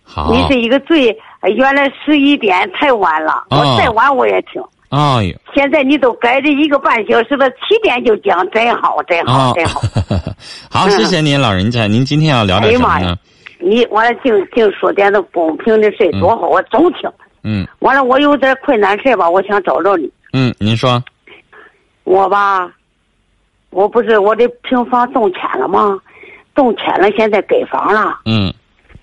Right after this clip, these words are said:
Speaker 2: 改完房，我的平房吧，也是我老头的名，还是我的名。
Speaker 1: 嗯。
Speaker 2: 呃，完了，我始终我也没改，还是我的名。
Speaker 1: 嗯。
Speaker 2: 这儿媳妇跟儿子都要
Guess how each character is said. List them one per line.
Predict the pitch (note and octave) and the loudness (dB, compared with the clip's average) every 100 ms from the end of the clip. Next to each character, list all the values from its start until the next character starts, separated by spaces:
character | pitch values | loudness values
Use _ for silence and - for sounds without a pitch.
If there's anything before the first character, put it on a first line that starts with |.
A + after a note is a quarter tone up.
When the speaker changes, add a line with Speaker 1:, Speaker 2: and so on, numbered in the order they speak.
| _ _ - | _ _ -2
Speaker 2:
改 | F#3 E3 | 2 2
完 | G#3 A3+ | 2 0
房， | A3 A3 | 0 0
我 | F#3+ | 2
的 | G#3 A#3 - | 0 -2 -2
平 | C#4 C4+ A#3+ | 0 0 0
房 | B3 A#3+ | 0 2
吧， | A3 F#3+ | 0 0
也 | G3 A3+ | 2 0
是 | G#3+ | 2
我 | F3+ G3 | 2 2
老 | E3 A2 | 0 -2
头 | - C4+ | 0 0
的 | A#3+ | 2
名， | F#3+ G3+ F#3 | 2 2 2
还 | G#3+ G3 | -2 -2
是 | |
我 | D3 C#3 - | -2 0 0
的 | E3+ | 0
名。 | D3+ G2 - _ _ _ | 0 -4 -6 _ _ _
Speaker 1:
嗯。 | G2+ G2 F2+ - - _ _ _ _ | -4 -2 -4 -8 -20 _ _ _ _
Speaker 2:
呃， | - E3 | 0 2
完 | F3 | 2
了， | G#3+ | 2
我 | G3 G#3 | 2 0
始 | - - E4+ | -2 -2 0
终 | D4+ G#3 | 2 2
我 | F3+ | 2
也 | G#3+ | 2
没 | G#3+ D#3+ | 2 2
改， | - D#3+ F3+ | 2 2 2
还 | - F4 | 0 0
是 | B3 | 0
我 | D3 C3 | 0 0
的 | B2+ | 0
名。 | - - _ _ | 0 -4 _ _
Speaker 1:
嗯。 | G2 G2 - _ _ _ _ _ _ - - - - _ | -6 -6 -8 _ _ _ _ _ _ -20 -20 -20 -20 _
Speaker 2:
这 | - G#3+ F#3+ | -2 2 4
儿 | A3 A3+ - | 2 -2 -4
媳 | - | -6
妇 | D#3 | -4
跟 | F3+ G3 | 0 2
儿 | G3+ A3+ | 2 2
子 | G#3 G3 | -2 -2
都 | G#3+ | 0
要 | A3 | 2